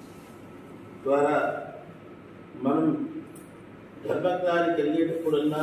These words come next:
పరమాత్మ ఆవిర్భవించి ధర్మ సంస్థాపన చేయుట అనాది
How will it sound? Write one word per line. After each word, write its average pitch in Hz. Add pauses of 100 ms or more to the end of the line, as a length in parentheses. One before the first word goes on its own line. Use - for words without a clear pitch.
(100)
పరమాత్మ 139 (140)
ఆవిర్భవించి 143 (1600)
ధర్మ 143 (140)
సంస్థాపన 156 (120)
చేయుట 135 (1500)
అనాది 180